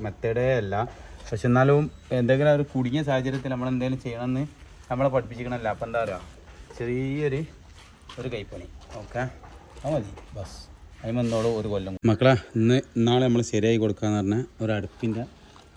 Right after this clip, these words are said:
അതാണ് സംഭവം. പക്ഷേ ഇതെങ്ങനെ ശരിയായി കൊടുക്കുന്ന ഒരു പിടുത്തം ഇല്ല. എങ്ങനെയൊക്കെ ഒന്ന് ശരിയായി കൊടുക്കുന്നത് ഇവർക്ക് ഇതൊരു പ്രയാസമായി വന്നിരിക്കുന്ന സംഭവം. ഇതാണ്ട ഇങ്ങനെ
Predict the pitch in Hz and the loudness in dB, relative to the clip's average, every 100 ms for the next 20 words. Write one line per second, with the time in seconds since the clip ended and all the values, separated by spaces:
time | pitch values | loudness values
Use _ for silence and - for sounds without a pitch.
0 | - - - - 95 92 90 85 87 101 | -20 -20 -14 -4 -4 -2 -2 -2 -4 -6
1 | 98 95 104 98 90 107 113 95 92 98 | -8 -2 2 2 2 2 0 -2 -4 -4
2 | 95 95 95 90 92 - 95 90 95 - | -4 -6 -6 -6 -10 -10 -8 -6 -8 -10
3 | - - - - - - 98 98 104 113 | -18 -20 -20 -20 -12 -4 0 2 2 0
4 | 113 110 107 104 123 101 - 90 78 90 | 0 0 0 2 0 -2 -8 -8 -8 -12
5 | - - - - - 98 90 101 107 - | -12 -10 -10 -6 -2 0 0 0 -2 -4
6 | - 110 107 101 104 98 104 107 104 95 | -8 -4 -4 -4 -6 -6 -4 -4 -4 -2
7 | 95 101 98 92 90 110 127 - - - | -2 -2 -2 -4 -2 -4 -6 -12 -20 -16
8 | - 107 101 92 87 80 - 95 | -4 0 2 0 -2 -8 -10 -8